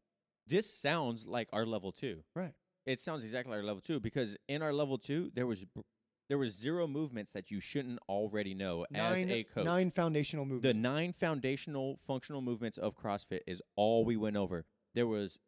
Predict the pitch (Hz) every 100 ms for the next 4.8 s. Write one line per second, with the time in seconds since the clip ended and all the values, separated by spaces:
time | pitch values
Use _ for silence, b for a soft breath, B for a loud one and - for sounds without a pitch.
0 | _ _ 107 98 107 123 - 131 117 107
1 | 98 82 - 104 107 98 95 - 107 110
2 | 107 101 95 _ _ _ _ _ _ 113
3 | 92 - _ - - 151 - 135 139 139
4 | 139 123 107 120 - 113 107 -